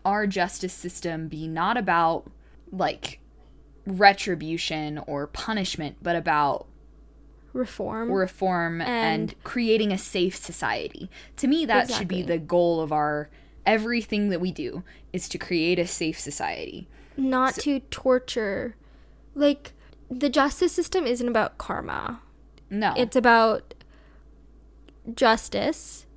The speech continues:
Speaker 1: And about keeping people
Speaker 2: And
Speaker 1: safe.
Speaker 2: keeping people safe, yes. And
Speaker 1: Like
Speaker 2: potentially, hopefully, reform in some cases.
Speaker 1: Right. Like, to me, drug offenders, it makes no sense to keep them in prison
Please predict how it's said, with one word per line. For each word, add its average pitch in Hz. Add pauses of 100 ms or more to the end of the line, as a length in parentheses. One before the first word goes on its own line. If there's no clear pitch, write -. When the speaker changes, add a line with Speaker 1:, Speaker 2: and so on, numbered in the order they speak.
(160)
Speaker 1:
And 208
about 208
keeping 214
people 240
Speaker 2:
And 220
Speaker 1:
safe. - (220)
Speaker 2:
keeping 254
people 247
safe, -
yes. -
And 240
Speaker 1:
Like 196 (420)
Speaker 2:
potentially, 285
hopefully, 247
reform 214
in 214
some 202
cases. -
Speaker 1:
Right. 220
Like, - (120)
to -
me, 254 (100)
drug 220
offenders, 277
it 196
makes 185
no 208
sense 233
to 208
keep -
them 202
in 190
prison 170